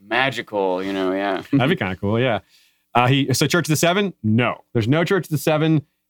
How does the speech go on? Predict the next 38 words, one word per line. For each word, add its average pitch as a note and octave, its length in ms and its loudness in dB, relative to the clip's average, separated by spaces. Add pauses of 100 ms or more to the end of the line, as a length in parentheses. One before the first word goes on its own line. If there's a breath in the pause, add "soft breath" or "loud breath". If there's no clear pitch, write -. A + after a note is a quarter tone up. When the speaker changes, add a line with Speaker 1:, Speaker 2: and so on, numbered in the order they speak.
Speaker 2:
Even F#3 220 4
in E3+ 240 4
Andalos, C3+ 520 0
I - 40 0
don't A2 100 0
think A2+ 140 -2
it G2+ 60 -2
existed F#2 340 -12
yet. - 160 -16 (460)
Um, E2+ 500 0
it A#2+ 80 2
may C3 160 2
have, G#2+ 180 -2 (100)
they C3+ 140 2
may E3 300 4
decide E3 440 2
to - 60 -4
play D3+ 220 0
with C3+ 120 -2
that B2 220 0
and A2+ 100 -2
have A2+ 220 0
it G#2+ 120 -4
exist, F2+ 440 -6
but G#2+ 120 2
it A#2 140 -2
shouldn't G2+ 520 0
Speaker 1:
They A#2+ 220 0
only C3+ 180 0
Speaker 2:
exist, B2+ 60 -2
Speaker 1:
had A#2+ 160 -4
six - 340 -4
back G#2+ 40 -4
Speaker 2:
given C3+ 260 2
Speaker 1:
then. G#2 80 -2
Speaker 2:
book B2 160 0
time. A#2 120 0
<laughs> - 80 -4